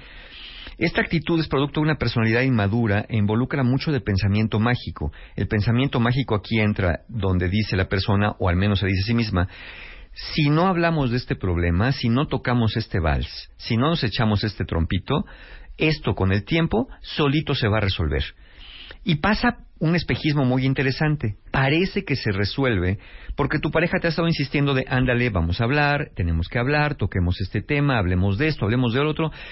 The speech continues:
Y tú, "Sí, luego ahorita no, mira, tengo prisa, no me hables ahorita, estoy en un ocupado, estoy en una junta, ah, ya tengo sueño, ¿por qué esperas al fin de semana?". Lo vas posponiendo. Un día ves que tu pareja ya no te dice nada y dices, "¡Ah!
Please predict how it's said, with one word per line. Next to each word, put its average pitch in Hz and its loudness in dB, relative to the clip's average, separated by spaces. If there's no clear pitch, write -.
Y 165 0
tú, 190 2
"Sí, 196 0
luego 180 4
ahorita 165 0
no, 160 4
mira, 147 0
tengo 135 0
prisa, 151 0
no 131 2
me 127 2
hables 113 0
ahorita, 123 0
estoy 117 -2
en 110 2
un 120 2
ocupado, 127 0
estoy 113 0
en 110 2
una 113 4
junta, 139 0
ah, 117 0
ya 117 2
tengo 104 0
sueño, 131 0
¿por 120 -4
qué - -4
esperas 101 0
al 92 0
fin 101 0
de 101 2
semana?". 131 2
Lo 151 2
vas 190 2
posponiendo. 156 0
Un 202 2
día 220 4
ves 208 2
que - -4
tu 135 -6
pareja 147 0
ya 156 2
no 160 2
te 139 -2
dice 139 2
nada 139 2
y 135 -2
dices, 143 -2
"¡Ah! 165 0